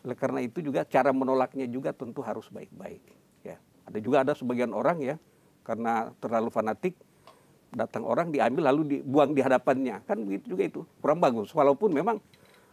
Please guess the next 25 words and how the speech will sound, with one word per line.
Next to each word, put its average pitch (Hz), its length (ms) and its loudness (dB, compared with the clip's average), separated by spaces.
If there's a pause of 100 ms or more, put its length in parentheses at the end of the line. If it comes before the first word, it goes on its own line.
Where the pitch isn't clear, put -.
(100)
bagi 135 260 -2
kita 143 240 -6
sudah 123 360 -2 (100)
tidak 113 220 -2
boleh 208 180 4
dimakan, 98 540 -6 (400)
ya. 107 180 -12 (720)
Tapi 135 340 -8
menyinggung 185 520 -2
perasaan 156 400 -6
orang 151 240 -4
juga - 240 -10
<laughs> - 20 -16
tidak 151 160 2
boleh. 180 380 -2 (880)
Karena - 340 -8 (960)
namanya 156 400 -6
juga 165 160 -6
mentarbiati 143 640 0
orang 214 160 0
kan 381 80 -8
tidak 202 240 0
bisa 208 240 -6
begitu 127 320 -8
caranya. 104 400 -10